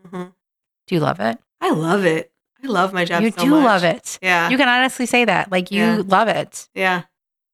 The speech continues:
Speaker 2: <sighs> Do you ever get bored?
Speaker 1: No, <laughs> I absolutely never get bored.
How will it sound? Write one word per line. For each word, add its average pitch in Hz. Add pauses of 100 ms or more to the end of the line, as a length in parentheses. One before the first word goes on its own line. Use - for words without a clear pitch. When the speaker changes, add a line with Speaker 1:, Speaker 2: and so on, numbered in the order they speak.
(680)
Speaker 2:
<sighs> -
Do -
you 170
ever 160
get 160
bored? 175 (720)
Speaker 1:
No, 233
<laughs> -
I - (180)
absolutely 254
never 220
get 208
bored. 214